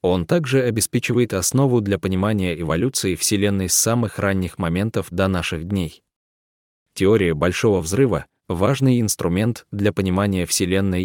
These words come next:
и ее эволюции. Он использовался для объяснения образования галактик,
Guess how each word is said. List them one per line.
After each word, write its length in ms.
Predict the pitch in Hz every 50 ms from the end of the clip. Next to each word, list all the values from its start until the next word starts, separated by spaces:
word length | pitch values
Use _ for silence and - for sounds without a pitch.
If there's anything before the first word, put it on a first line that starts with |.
| - -
и 80 | 101
ее 320 | 104 101 101 101 101 98 92
эволюции. 600 | 90 98 107 131 123 - - - 67 58 - - _ _ _ _ _ _ _ _ _ _ _ _ _ _ _ _ _ _ -
Он 200 | - 95 95 101
использовался 680 | 95 - - - 170 175 160 151 143 143 135 - 139 120
для 160 | 101 107 101
объяснения 680 | 95 101 98 92 - - 131 120 107 101 101 98 92
образования 600 | 87 85 101 90 92 92 95 104 101 92 87 85
галактик, 600 | 76 85 85 87 104 107 - - 80 78 - -